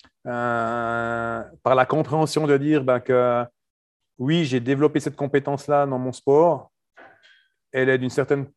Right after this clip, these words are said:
clientèle, mais, euh, il y a aussi ça, il y a aussi ça, il y a aussi ça. Et, euh, moi, je prends en neuro. Euh, j'ai étudié une bonne partie de la neuro avec l'Institut Épier. Un adhérent qui vient, qui, qui a un bassin qui shift,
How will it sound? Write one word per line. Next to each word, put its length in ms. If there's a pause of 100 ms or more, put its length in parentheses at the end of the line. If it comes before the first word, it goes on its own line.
clientèle, 520
mais, 240
euh, 560
il 60
y 40
a 40
aussi 220
ça, 160
il 40
y 40
a 20
aussi 240
ça, 140
il 40
y 20
a 40
aussi 160
ça. 240 (540)
Et, 160
euh, 760 (460)
moi, 120
je 60
prends 160
en 60
neuro. 520 (880)
Euh, 500
j'ai 140
étudié 300
une 80
bonne 180
partie 220
de 60
la 80
neuro 300
avec 140
l'Institut 380
Épier. 440 (2250)
Un 140
adhérent 320
qui 160
vient, 260
qui, 240
qui 160
a 60
un 40
bassin 300
qui 140
shift, 360